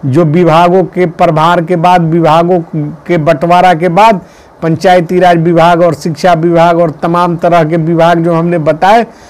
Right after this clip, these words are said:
उन विभागों में निचले स्तर पर कार्यरत संविदा कर्मियों के जो है कि जीवन में यथोचित सुधार करने का आश्वासन के साथ ही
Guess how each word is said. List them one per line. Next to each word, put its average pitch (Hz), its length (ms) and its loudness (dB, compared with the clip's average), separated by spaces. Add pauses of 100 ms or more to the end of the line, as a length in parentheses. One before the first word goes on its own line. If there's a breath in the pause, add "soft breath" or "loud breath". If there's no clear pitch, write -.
(200 loud breath)
उन 190 100 2
विभागों 196 540 2
में 202 120 0
निचले 196 540 0
स्तर 196 260 -2
पर 180 180 -2
कार्यरत 185 520 0
संविदा 190 460 0
कर्मियों 196 520 0
के 190 160 0
जो 190 120 -2
है 190 140 2
कि 190 120 -2
जीवन 196 420 0
में 262 220 2 (500 loud breath)
यथोचित 160 580 0
सुधार 175 440 2
करने 175 460 0
का 165 200 2
आश्वासन 165 560 -2
के 165 120 -2
साथ 175 300 0
ही 233 280 0